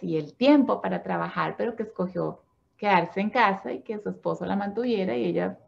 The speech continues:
se pasaba mucho mirando televisión porque tampoco era que tuviera mucho que hacer. Y pues ese era el destino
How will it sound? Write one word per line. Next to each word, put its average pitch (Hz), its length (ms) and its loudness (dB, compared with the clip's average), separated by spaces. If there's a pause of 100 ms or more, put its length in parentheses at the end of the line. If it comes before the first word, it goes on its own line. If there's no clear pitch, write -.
se 214 140 -8
pasaba 202 340 4
mucho 226 240 4
mirando 190 300 6
televisión 208 400 4
porque 196 160 -2
tampoco 185 340 -2
era 180 120 2
que 196 80 -4
tuviera 170 240 0
mucho 175 240 -2
que 202 80 -6
hacer. - 320 -4 (720)
Y 240 100 2
pues 262 180 10
ese 254 140 6
era 320 100 10
el 330 60 6
destino 269 800 6